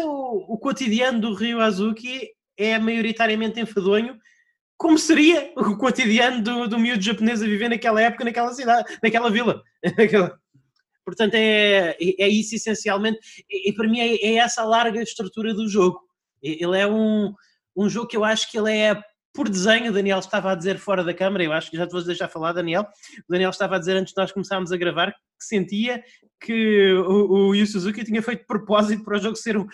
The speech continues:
um, um quanto medíocre, <laughs> na maioria dos seus aspectos.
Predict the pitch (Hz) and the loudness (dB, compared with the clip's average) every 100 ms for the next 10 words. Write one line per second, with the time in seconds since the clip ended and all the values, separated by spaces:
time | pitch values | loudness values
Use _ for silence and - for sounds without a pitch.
0 | - 202 202 - 208 220 226 175 185 175 | -6 -4 -2 0 0 2 0 0 0 2
1 | 202 208 233 - - _ - 220 190 196 | 2 0 -4 -12 -20 _ -2 2 2 2
2 | 196 202 208 220 - 190 202 - 226 | 2 2 2 0 -4 -8 -8 -4 -4